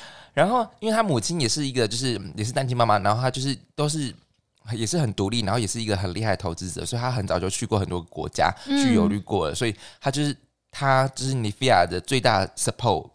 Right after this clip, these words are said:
Speaker 1: 就是家里最大的就是支持，然后也是他们就是非常 close，然后他们日常也很像朋友这样子。
Speaker 2: 嗯。
Speaker 1: 然后她就去全心投入，她甚至还帮她制作那个她的服装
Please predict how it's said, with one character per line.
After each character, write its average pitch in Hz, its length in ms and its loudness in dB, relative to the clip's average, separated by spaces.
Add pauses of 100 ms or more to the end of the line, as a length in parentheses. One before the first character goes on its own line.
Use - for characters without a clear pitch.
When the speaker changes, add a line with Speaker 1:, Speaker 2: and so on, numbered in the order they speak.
(220)
Speaker 1:
就 135 140 -6
是 123 60 -6
家 131 180 2
里 113 80 0
最 127 160 -4
大 113 140 0
的 98 60 0
就 101 120 -10
是 95 120 -14
支 101 200 -6
持， 82 240 -4
然 90 140 -6
后 110 100 -4
也 92 100 -2
是 113 180 -4 (560)
他 143 100 -4
们 131 100 -2
就 120 80 -6
是 120 260 -4 (520)
非 143 100 0
常 107 200 0
close， 98 420 0
然 92 100 0
后 110 60 -2
他 117 40 -2
们 101 300 -4
日 139 100 -4
常 107 160 -2
也 87 80 -6
很 95 80 -4
像 98 180 -4
朋 85 220 -2
友 85 160 -4
这 73 60 -8
样 69 160 -6
子。 - 220 -6
Speaker 2:
嗯。 233 140 4
Speaker 1:
然 220 80 6
后 214 100 4 (340)
她 143 80 -4
就 135 80 -2
去 131 240 -6 (560)
全 113 160 -2
心 123 140 -2
投 92 180 0
入， 110 160 0
她 139 160 -2
甚 170 160 -2
至 170 60 0
还 110 160 4
帮 98 120 4
她 107 60 4
制 117 160 -2
作 113 160 0
那 107 120 0
个 92 180 -2
她 110 120 2
的 101 60 2
服 92 300 -8
装 78 200 -4